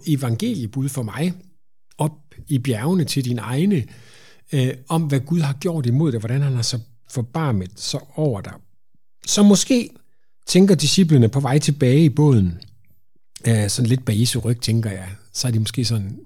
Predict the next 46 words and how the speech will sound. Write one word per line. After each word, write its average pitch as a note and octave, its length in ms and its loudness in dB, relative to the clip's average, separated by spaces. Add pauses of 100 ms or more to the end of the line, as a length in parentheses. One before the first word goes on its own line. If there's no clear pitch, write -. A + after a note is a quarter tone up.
både A#2+ 140 -2
tænkt C#3 300 -2
og G#2 60 -10
måske G#2+ 260 -8
sagt A#2+ 240 -6
til A2+ 120 -4
hinanden, A2 200 -2
"Okay, A2 240 -8
der A#2 80 0
fik - 200 -4
han A#2 140 0
så A#2+ 100 -2
en A#2 60 4
lærestreg, B2 680 -2 (480)
ham A2 220 0
Jesus. G2+ 300 -4
Det - 140 -14
er D#3+ 80 -4
faktisk - 440 -10
bedst, E3+ 300 0
vi A#2+ 60 0
holder C#3 300 -2
os G2+ 120 -10
på - 120 -8
den C#3+ 160 0
her A#2+ 140 -2
side C3+ 300 0
af B2 60 2
søen. A#2 460 2 (280)
Det C#3 60 2
er G#2+ 40 0
her, E3+ 140 4
evangeliet A#2+ 680 0
hører G#2+ 140 -4
til. E3 240 2
Det D3+ 80 4
er A#2 40 0
her, D#3+ 120 0
vi A#2+ 80 0
har B2 220 -2
løfterne A#2 680 2
og G#2+ 80 -4
profeterne A#2 580 -4
og A2 80 -4
så B2+ 120 -2
videre." B2+ 380 0